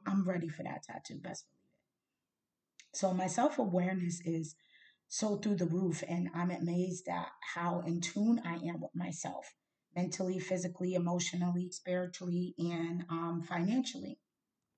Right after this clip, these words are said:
So now I'm just gonna freestyle, um,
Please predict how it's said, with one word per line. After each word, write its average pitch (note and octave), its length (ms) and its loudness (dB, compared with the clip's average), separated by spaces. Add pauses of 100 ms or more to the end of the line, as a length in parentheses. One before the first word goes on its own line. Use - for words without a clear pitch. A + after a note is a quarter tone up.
(1200)
So A#3 80 2
now A#3+ 140 6
I'm C#4+ 100 10
just C#4+ 160 2
gonna E3+ 220 6 (200)
freestyle, F3+ 960 0 (480)
um, E3+ 680 2